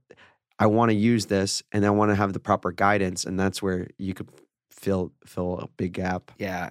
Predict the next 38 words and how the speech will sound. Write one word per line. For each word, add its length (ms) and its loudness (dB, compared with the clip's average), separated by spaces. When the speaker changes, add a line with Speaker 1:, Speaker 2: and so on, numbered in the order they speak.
Speaker 2:
And 160 4
just, 380 2
I 80 4
mean, 360 0
to 140 2
make 200 4
a 80 4
little 200 4
bit 140 4
of 80 4
a 60 0
pitch 260 0
back 220 2
for 120 -8
Bitcoin 400 -2
Park, 360 2
I 100 2
think 380 0
having 400 2
places 360 0
like 200 -2
this 320 0
ends 180 -2
up 140 0
being 160 -2
really 240 0
valuable 480 0
for 120 -10
people 540 0
of, 160 2
like, 380 4
I 80 4
think 180 2
it's 80 0
really 200 4
easy 340 0
to 100 -2
have, 320 -2